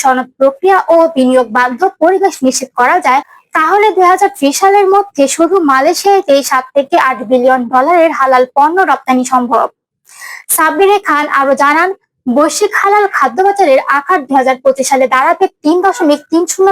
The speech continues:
ট্রিলিয়ন ডলার এবং দুই হাজার চৌত্রিশ সালে তা বেড়ে হবে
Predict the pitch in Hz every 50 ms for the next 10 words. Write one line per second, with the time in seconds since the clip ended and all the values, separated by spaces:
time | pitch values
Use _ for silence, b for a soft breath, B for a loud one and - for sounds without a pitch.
0 | 381 - 302 269 254 262 254 247 247 240 240 233 - 120 113 - - _ _ _
1 | _ _ B B B B B B 269 285 320 381 370 349 294 285 277 254 262 247
2 | 254 - - 277 294 294 - 392 359 - 359 381 311 269 277 269 277 254 247 214
3 | 262 269 269 349 - 349 370 381